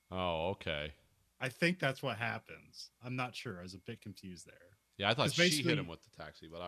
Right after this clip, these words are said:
Speaker 1: okay. That's what I
Speaker 2: Yeah,
Speaker 1: thought.
Speaker 2: you, you, you see, yeah, you see her start to, like, what do you, uh, what do you call that when they,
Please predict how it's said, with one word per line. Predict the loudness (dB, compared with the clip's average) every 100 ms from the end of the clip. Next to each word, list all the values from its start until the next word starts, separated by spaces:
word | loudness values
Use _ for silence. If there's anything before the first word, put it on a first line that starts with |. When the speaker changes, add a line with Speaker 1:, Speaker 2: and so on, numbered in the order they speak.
| -8
Speaker 1:
okay. | -12 -14 _ _
That's | -10 -8
what | -8
I | -2
Speaker 2:
Yeah, | 6 6
Speaker 1:
thought. |
Speaker 2:
you, | 6 -4 -10
you, | -6 -6 -2
you | 2 4
see, | 2 0
yeah, | 4 6
you | 6 2
see | 0
her | 0 0
start | 0 -2
to, | 0
like, | 0 0
what | -2
do | -4 -4 -10
you, |
uh, | -8 -6 -6 -8
what | -8
do |
you | -10
call | -10 -12 -12
that | -14 -14
when | -14 -14
they, | -14 -14